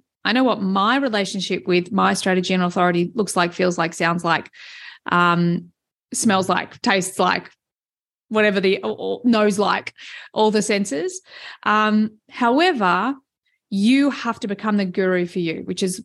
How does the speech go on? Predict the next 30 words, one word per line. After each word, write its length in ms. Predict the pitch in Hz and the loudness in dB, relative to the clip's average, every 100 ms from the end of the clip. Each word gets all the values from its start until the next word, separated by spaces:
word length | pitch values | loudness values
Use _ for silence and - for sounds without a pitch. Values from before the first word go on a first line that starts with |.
| _ | _
what 260 | 208 202 196 | -2 -2 0
this 140 | 202 | -4
whole 160 | 202 180 | -4 -4
process 400 | 180 165 175 170 | -4 -4 -6 -8
is 100 | 165 | -6
about. 280 | 165 - - _ _ _ _ _ _ _ _ _ | -6 -8 -12 _ _ _ _ _ _ _ _ _
So 360 | - 269 202 - _ - - - - | -2 0 0 -4 _ -20 -20 -20 -10
the 100 | - | 0
next 220 | 247 311 - | 2 2 0
step 300 | - 254 254 | 0 0 0
is 120 | 226 | 0
understanding 540 | 208 196 214 185 180 | 0 0 -2 -2 -4
type. 380 | 175 - 180 - | -6 -2 -2 0
Now, 120 | 240 | 2
not 400 | 247 294 370 - | 4 4 2 -2
type, 500 | - - 330 339 349 - | -10 -4 0 2 0 -2
we 120 | 269 | -2
don't 160 | 302 330 | -2 -2
need 100 | 349 | -6
to 140 | - | -4
understand 420 | 330 320 311 277 | -4 -4 -2 -2
type 320 | - 269 269 | -2 -2 -2
for 140 | - 262 | -2 0
all 100 | 254 | 2
the 80 | 247 | 2
memes 560 | 247 254 269 262 254 | 2 2 2 2 2
and 100 | 247 | 0
all 200 | 233 240 | -2 -2
of 100 | 226 | -2
the, 180 | 226 | -2